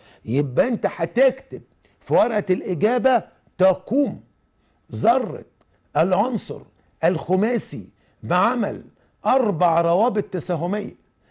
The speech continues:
مع أربع ذرات جرمانيوم مجاورة،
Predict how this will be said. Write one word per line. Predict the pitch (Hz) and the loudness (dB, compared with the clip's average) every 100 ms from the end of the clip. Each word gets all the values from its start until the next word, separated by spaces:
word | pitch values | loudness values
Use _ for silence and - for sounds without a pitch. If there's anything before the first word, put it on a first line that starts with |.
| _ - | _ -4
مع | 151 160 180 254 | -2 0 0 0
أربع | 254 175 131 - | 0 -2 -6 -8
ذرات | 95 117 165 156 240 226 - _ _ _ - | -4 0 2 2 2 2 -2 _ _ _ -10
جرمانيوم | 98 170 170 196 269 233 175 208 170 | -2 0 2 0 0 -2 -2 -2 -2
مجاورة، | 175 165 208 - - | 0 2 0 -2 -12